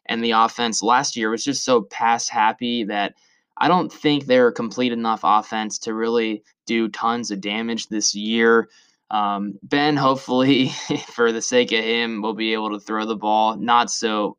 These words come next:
often as he did last year. They did draft Najee Harris in the first round, so it'll be interesting to see how their offense looks, but their defense should be really good. It's another year of T J Watt and Minkah Fitzpatrick back there, so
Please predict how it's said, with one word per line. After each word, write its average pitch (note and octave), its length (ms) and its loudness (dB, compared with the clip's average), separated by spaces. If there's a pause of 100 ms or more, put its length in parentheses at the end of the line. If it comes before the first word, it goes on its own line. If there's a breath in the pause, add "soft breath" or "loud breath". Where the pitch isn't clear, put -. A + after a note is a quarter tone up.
often A2 640 0
as G#2 140 -8
he G#2+ 120 -8
did G2+ 240 -10
last G#2+ 400 -2
year. A2 180 0
They G#2+ 140 -4
did G#2+ 180 -4
draft G#2 300 -2
Najee G#2 440 0
Harris G#2 400 0
in G2+ 100 -6
the F#2+ 60 -4
first G2 320 -2
round, B2 400 2 (320 soft breath)
so A#2+ 200 0
it'll B2 100 2
be C3 100 0
interesting C3 380 -2
to G#2 60 -4
see A2+ 160 -4
how G#2+ 120 -6
their G2+ 140 -2
offense G2+ 460 -2
looks, G#2 260 -6
but G#2 320 -4
their D3+ 160 4
defense D#3 460 2
should C#3+ 240 2
be A#2+ 120 0
really A#2 260 2
good. A2 360 -4 (380 soft breath)
It's - 180 -6
another A2+ 400 0
year G#2+ 460 0
of G2+ 160 -4
T A2+ 160 -8
J G#2+ 160 -2
Watt G#2+ 440 4
and G2+ 240 -6
Minkah A2 240 -8
Fitzpatrick G2+ 680 -6
back G2 240 -4
there, G#2 300 -2
so G2+ 360 -4